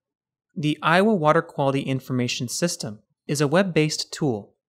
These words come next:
that offers access to real-time water quality information, including nutrient data, flow rates, and water temperatures for Iowa's streams and rivers.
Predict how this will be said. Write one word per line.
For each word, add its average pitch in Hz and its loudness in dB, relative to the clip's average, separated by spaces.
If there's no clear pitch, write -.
that 127 0
offers 123 0
access 147 -2
to 123 -4
real-time 143 0
water 123 2
quality 123 -2
information, 123 -4
including 123 0
nutrient 139 -2
data, 156 -2
flow 180 2
rates, 120 -4
and 147 -2
water 170 4
temperatures 113 -6
for - -6
Iowa's 123 0
streams 123 0
and 120 -2
rivers. 110 -6